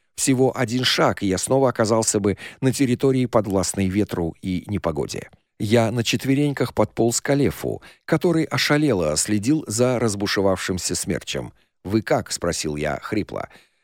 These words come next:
«Хорошо», — ответил он. К слову, он и правда выглядел неплохо.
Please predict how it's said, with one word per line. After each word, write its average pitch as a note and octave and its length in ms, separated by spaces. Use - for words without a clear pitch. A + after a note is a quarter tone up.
«Хорошо», — - 640
ответил C#2+ 420
он. C2 180
К - 80
слову, G3 240
он G3 100
и G3 40
правда A#2 440
выглядел A2+ 500
неплохо. G#2+ 600